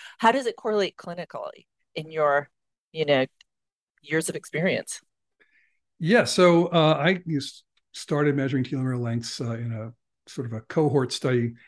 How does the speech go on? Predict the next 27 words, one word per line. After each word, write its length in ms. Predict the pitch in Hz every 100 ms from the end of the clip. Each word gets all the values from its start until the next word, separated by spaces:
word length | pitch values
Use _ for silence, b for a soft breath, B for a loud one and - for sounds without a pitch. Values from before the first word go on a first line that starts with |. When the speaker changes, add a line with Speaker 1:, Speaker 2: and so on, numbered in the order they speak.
| b b
Speaker 2:
here 440 | - 160 135 123
that 120 | 117 - -
we 160 | 117 117
published 340 | - 117 127 -
two 80 | 131
papers 320 | 123 117 120
off 200 | 117 117
of, 200 | 117 113
uh, 200 | 113 107 - b b -
in 80 |
two 140 | 120 160
thousand 360 | 147 127 120
seven. 440 | 107 - 190 127 117
We 80 | 113
started 240 | 139 113
the 80 | 117
cohort 240 | 117 110
study, 260 | - 117 113
published 340 | 117 104 - -
papers 320 | 117 117 113
in 160 | 104 107
two 120 | 107
thousand 240 | 107 104
thirteen, 380 | 104 104 - 113
eleven 300 | 123 123 117
and 80 | 110
thirteen. 580 | 120 117 - 170 127 120